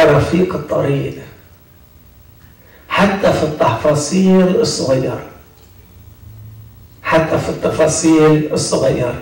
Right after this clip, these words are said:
في كل أعمالك. هو موجود معاك.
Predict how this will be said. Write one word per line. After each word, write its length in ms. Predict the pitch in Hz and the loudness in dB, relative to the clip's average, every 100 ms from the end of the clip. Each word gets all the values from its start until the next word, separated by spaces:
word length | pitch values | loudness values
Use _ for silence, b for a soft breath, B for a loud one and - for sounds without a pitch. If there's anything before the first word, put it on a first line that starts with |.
| - - - - - - - - - - - - | -14 -20 -20 -20 -20 -20 -20 -20 -20 -20 -20 -12
في 120 | - | -4
كل 280 | 214 214 226 | 0 2 2
أعمالك. 840 | 208 156 156 139 - - - - - - - - - - - - - - - - | 2 2 2 2 0 -6 -8 -14 -18 -20 -20 -20 -20 -20 -20 -20 -20 -20 -20 -6
هو 560 | 143 180 156 147 - - | 0 4 4 4 2 0
موجود 560 | 156 156 143 151 147 139 | 2 4 4 2 2 2
معاك. 480 | 117 117 117 - | 0 0 -2 -4